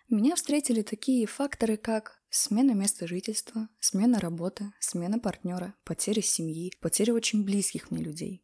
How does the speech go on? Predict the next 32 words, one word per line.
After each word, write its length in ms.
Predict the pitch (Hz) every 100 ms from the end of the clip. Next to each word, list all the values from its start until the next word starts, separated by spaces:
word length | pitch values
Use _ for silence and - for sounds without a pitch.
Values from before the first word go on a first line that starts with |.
| _
И 80 | -
несмотря 440 | 240 233 226 254
на 120 | 330 254
все 180 | -
эти 140 | 247 208
потрясения, 640 | - - 214 240 214 185
которые 340 | - - 196 185
произошли 520 | 196 190 190 - 180
в 60 |
один 300 | 170 170 180
миг, 180 | 214 349
я 180 | - 196
кое-чему 480 | - 208 214 - 190
научилась. 600 | 185 180 - - 190 - -
Во-первых, 460 | 190 370 359 247
я 120 | 262
научилась 460 | 285 208 - 240 233
справляться 460 | - 185 180 185 185
с 140 | -
одиночеством, 800 | 185 196 190 156 - - 156 156
ибо 100 | 160
я 160 | 160
жила 300 | 165 160 165
в 100 | -
абсолютно 540 | 180 - - 185 175 165
другом 340 | 156 160 165
месте, 420 | 170 226 285 - 247
где 160 | 196
никто 320 | 185 180 -
меня 180 | 226 240
не 160 | 202 185
окружал. 460 | - - 165 -